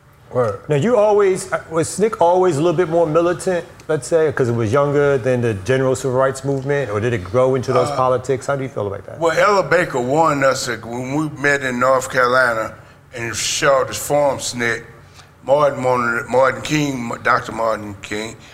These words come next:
Speaker 3: wanted us to be, uh, his youth group. But she told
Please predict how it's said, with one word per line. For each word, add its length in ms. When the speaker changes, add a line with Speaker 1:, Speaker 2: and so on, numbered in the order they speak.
Speaker 3:
wanted 320
us 160
to 80
be, 320
uh, 400
his 340
youth 280
group. 240
But 120
she 220
told 300